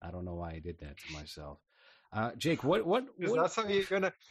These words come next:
Speaker 2: 'cause that's where you're gonna end up after this. What are you talking
Speaker 1: That's
Speaker 2: about?
Speaker 1: where I'm gonna
Speaker 2: <laughs> That's
Speaker 1: be at
Speaker 2: gonna be
Speaker 1: age
Speaker 2: you in a couple
Speaker 1: sixty.
Speaker 2: of
Speaker 1: Yeah.
Speaker 2: years.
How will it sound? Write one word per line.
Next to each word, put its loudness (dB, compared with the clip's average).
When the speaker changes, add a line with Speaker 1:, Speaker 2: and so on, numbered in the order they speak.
Speaker 2:
'cause -2
that's 4
where 4
you're 6
gonna 2
end -2
up 0
after -4
this. -10
What -4
are -2
you -4
talking 2
Speaker 1:
That's 2
Speaker 2:
about? 2
Speaker 1:
where 6
I'm 6
gonna 4
Speaker 2:
<laughs> 4
That's 4
Speaker 1:
be 4
at 4
Speaker 2:
gonna 0
be 4
Speaker 1:
age 2
Speaker 2:
you 4
in 4
a 4
couple 0
Speaker 1:
sixty. 0
Speaker 2:
of -4
Speaker 1:
Yeah. 2
Speaker 2:
years. 0